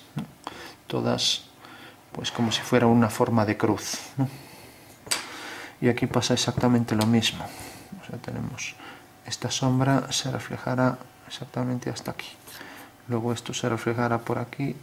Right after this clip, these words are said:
y esto se reflejará por aquí. Y debajo, pues igual a igual distancia, pues por aquí igual hacia abajo. Y la forma esta, pues también esto se refleja aquí, pues esto se reflejará hacia abajo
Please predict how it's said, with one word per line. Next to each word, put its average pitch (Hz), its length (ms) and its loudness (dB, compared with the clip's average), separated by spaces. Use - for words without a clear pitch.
y 127 100 -2
esto 127 280 -4
se - 140 -4
reflejará 113 500 -4
por 117 200 0
aquí. - 220 -4
Y 127 100 4
debajo, 135 540 4
pues - 220 -2
igual 120 380 4
a 127 100 4
igual 120 260 2
distancia, 143 680 0
pues - 120 -16
por - 200 -8
aquí 120 340 -4
igual 113 380 0
hacia - 220 -2
abajo. 110 300 -4
Y 127 80 4
la 123 100 6
forma 131 460 6
esta, 139 320 2
pues - 220 -6
también 120 320 6
esto 120 240 2
se - 140 2
refleja 120 360 2
aquí, 135 220 -2
pues 123 220 -2
esto - 240 -6
se - 140 -4
reflejará 123 540 -2
hacia 120 300 0
abajo 117 380 -4